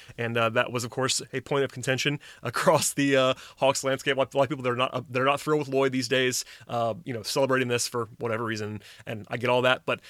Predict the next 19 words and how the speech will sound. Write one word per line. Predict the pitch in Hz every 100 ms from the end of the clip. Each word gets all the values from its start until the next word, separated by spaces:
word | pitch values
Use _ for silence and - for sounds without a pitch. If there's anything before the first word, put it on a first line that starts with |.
| -
uh, | 117
at | 127
the | 147
end | 151
of |
the | 143
day, | 139 135 -
congratulations | 135 135 135 131 135
to | -
Lloyd. | 120 120 117 _ _ _
And, | 127 120 120
uh, | 117
Nate | 123 127
did | 123
a | 117
fine | - 131 123
job | 117 113 110
this | 113 -
evening | 127 131 123